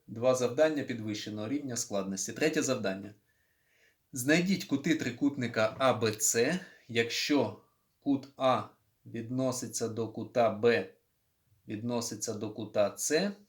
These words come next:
дорівнює два, до три, до сім.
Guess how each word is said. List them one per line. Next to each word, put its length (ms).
дорівнює 580
два, 580
до 220
три, 400
до 160
сім. 360